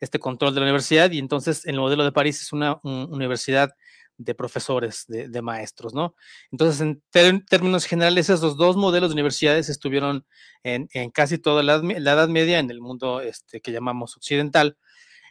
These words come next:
y poco a poco se fueron fundando más universidades. En España se fundaron varias,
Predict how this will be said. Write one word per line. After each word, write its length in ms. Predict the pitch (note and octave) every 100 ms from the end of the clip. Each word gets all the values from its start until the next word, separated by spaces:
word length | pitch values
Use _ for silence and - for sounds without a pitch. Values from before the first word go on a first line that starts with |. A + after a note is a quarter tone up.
| _
y 280 | F3 F#3 F#3
poco 240 | F#3+ F#3
a 60 | F3
poco 180 | F#3+ G3
se 140 | E3+
fueron 200 | F3 F3+
fundando 300 | D#3+ D#3+ D#3
más 220 | D3+ -
universidades. 640 | D3 C#3+ D#3+ C#3+ D3 D3+ C3
En 40 |
España 320 | - C3 C3
se 100 | B2
fundaron 400 | - A#2+ B2 B2
varias, 520 | C#3 C#3+ C#3+ C#3+ -